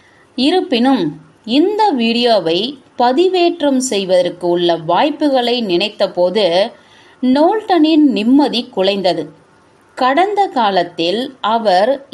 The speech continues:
எத்தகைய விசித்திரமான விஷயங்களை கையாண்ட போதும் அதை பற்றியெல்லாம் அவர் கவலைப்பட்டதில்லை.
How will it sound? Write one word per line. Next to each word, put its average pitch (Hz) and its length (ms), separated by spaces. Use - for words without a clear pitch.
எத்தகைய 339 840
விசித்திரமான 247 1080
விஷயங்களை 202 680
கையாண்ட 220 640
போதும் 175 440
அதை 330 300
பற்றியெல்லாம் 247 920
அவர் 226 360
கவலைப்பட்டதில்லை. 220 1120